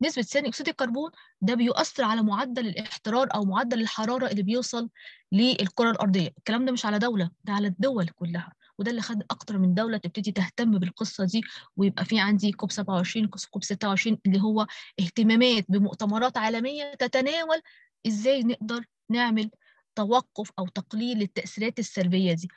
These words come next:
من ضمن العناصر اللي بيتكلموا فيها المعماري أو المبنى أو التصميم المعماري والتنفيذ إزاي.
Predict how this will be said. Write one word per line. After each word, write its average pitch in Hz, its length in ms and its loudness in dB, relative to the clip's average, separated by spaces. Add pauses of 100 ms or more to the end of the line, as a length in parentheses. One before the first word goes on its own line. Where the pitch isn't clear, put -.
(140)
من 269 160 2
ضمن 349 240 2
العناصر 294 440 2
اللي 262 140 -2
بيتكلموا 285 300 -2
فيها 349 420 0 (540)
المعماري 208 1300 2
أو 170 160 0
المبنى 220 520 0
أو 180 200 -4
التصميم 208 560 2
المعماري 196 600 2 (180)
والتنفيذ 196 640 0
إزاي. 165 340 -2